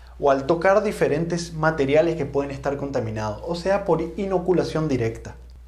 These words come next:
Ahora, importante, los humanos no nos contaminamos por consumir a estas aves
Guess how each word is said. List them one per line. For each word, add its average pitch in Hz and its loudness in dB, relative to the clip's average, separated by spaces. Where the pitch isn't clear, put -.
Ahora, 180 6
importante, 170 2
los 175 2
humanos 180 2
no 214 2
nos 285 2
contaminamos 180 0
por 165 2
consumir 156 2
a 151 4
estas 123 -4
aves 180 4